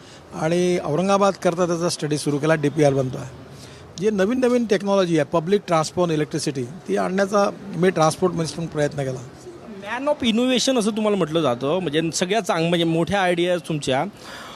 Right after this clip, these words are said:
Speaker 2: विदर्भ हा शेतकऱ्यांच्या आत्महत्यासाठी कुप्रसिद्ध आहे जगात. काय उपाय आहे तुमच्या याच्यानुसार, आणि ते सरकारमध्ये का राबवलं जातं?
Speaker 1: आणि पेट्रोल, डिझेल आणि ॲव्हिएशन फ्युएल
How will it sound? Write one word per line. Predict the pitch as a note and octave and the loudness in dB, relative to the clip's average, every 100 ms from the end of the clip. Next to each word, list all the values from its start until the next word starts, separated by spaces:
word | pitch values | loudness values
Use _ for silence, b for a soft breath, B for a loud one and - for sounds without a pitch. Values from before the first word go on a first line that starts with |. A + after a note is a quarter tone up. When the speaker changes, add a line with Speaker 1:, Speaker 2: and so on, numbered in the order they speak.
| - - | -18 -6
Speaker 2:
विदर्भ | E3 E3+ A3 A#3 | -2 2 2 4
हा | A#3 F#3+ G#3+ A#3 A#3+ G3 | 2 4 4 4 2 -2
शेतकऱ्यांच्या | D#3+ E3+ - G#3+ G#3+ G3+ | 0 -2 2 4 4 2
आत्महत्यासाठी | D#3+ F3+ F3 F#3 E3+ F3+ | 2 -2 0 0 2 -2
कुप्रसिद्ध | - G3+ G3 F#3+ D3+ | 0 2 2 2 2
आहे | C#3+ | 2
जगात. | C#3 B2 C#3+ - - - | 2 2 2 0 -14 -8
काय | - C4+ | 0 4
उपाय | B3+ B3 B3 | 4 4 4
आहे | F3 | 4
तुमच्या | E3 D3+ D3+ | 2 0 2
याच्यानुसार, | C3+ D3+ E3+ A#3 | 4 2 2 2
आणि | A#3 | 2
ते | C4+ | 0
सरकारमध्ये | G3+ F#3+ B3+ B3+ B3 | 2 2 2 2 2
का | A#3 A#3+ | 4 4
राबवलं | G#3 G3+ | 4 4
जातं? | F#3 D3+ | 4 0
Speaker 1:
आणि | A3 A#3 | 0 -2
पेट्रोल, | G#3 F3+ E3 A3 G#3 | 2 2 2 4 4
डिझेल | E3+ D#3+ E3 A2+ - - - - - - - - - - - - - - - F3+ | 4 4 2 0 -6 -14 -16 -16 -18 -18 -18 -18 -20 -20 -20 -20 -20 -18 -16 -10
आणि | D#3 | -2
ॲव्हिएशन | E3 D#3 D#3+ G3 F#3+ G#3 | 2 4 4 4 4 4
फ्युएल | - E3 D3 | 4 4 4